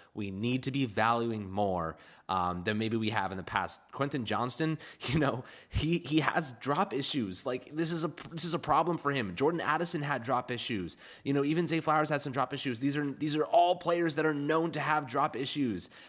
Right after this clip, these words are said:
I think that Addison's getting better and has improved in that regard. I think Quentin Johnston still dropped eight passes last year, and that's certainly a bit of a concern.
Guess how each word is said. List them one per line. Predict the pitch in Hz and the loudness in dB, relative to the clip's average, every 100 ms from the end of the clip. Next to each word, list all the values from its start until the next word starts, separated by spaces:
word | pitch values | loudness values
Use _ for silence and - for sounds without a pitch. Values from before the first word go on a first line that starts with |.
| - | -4
I | 123 | -2
think | 156 147 | -2 0
that | 139 120 - | 0 -2 -8
Addison's | - 123 127 139 127 | -2 0 0 -2 0
getting | 127 107 | 0 0
better | 92 110 139 | 0 2 2
and | 120 | 2
has | - 113 113 | 0 -2 -2
improved | 95 - 101 | -6 -6 -4
in | 120 | -2
that | 127 117 | -2 -2
regard. | 147 147 170 214 - - | 2 2 2 -2 -10 -4
I | 110 | -2
think | 131 | 0
Quentin | 139 123 110 | -2 -2 -2
Johnston | 110 113 135 | 0 0 -2
still | 123 113 | -2 -2
dropped | 92 101 110 | 0 0 0
eight | 107 | -6
passes | 135 92 - 127 | -4 -4 -4 0
last | 139 143 - | 0 2 -2
year, | 165 | -4
and | |
that's | 95 | -2
certainly | - 139 139 135 | 0 0 0 -2
a | |
bit | 117 123 | 0 -2
of | 110 | -2
a | |
concern. | 104 95 113 120 151 | -6 -4 -2 0 0